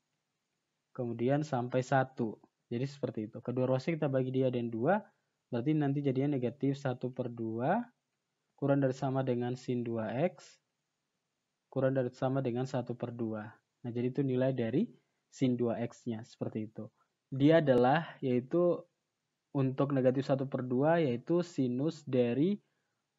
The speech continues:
pi per enam. Untuk negatif satu per dua adalah,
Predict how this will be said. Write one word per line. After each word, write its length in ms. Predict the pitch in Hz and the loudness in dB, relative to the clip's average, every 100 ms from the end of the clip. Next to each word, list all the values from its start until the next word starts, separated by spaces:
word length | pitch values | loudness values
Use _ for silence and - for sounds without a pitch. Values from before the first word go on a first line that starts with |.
| - | 6
pi 160 | 151 | 6
per 320 | 143 143 131 127 | 6 4 2 2
enam. 480 | 120 120 147 226 262 _ _ _ _ _ _ - _ _ _ _ _ _ _ _ _ _ _ _ _ _ _ _ _ _ _ - | 0 0 0 -2 -4 _ _ _ _ _ _ -20 _ _ _ _ _ _ _ _ _ _ _ _ _ _ _ _ _ _ _ -4
Untuk 240 | 143 151 156 | 0 2 2
negatif 400 | 151 170 226 226 | 4 4 4 0
satu 160 | 185 | 0
per 160 | 175 135 | 0 -2
dua 240 | 127 143 | 0 2
adalah, 560 | 165 123 117 127 160 - | 4 2 2 2 0 -4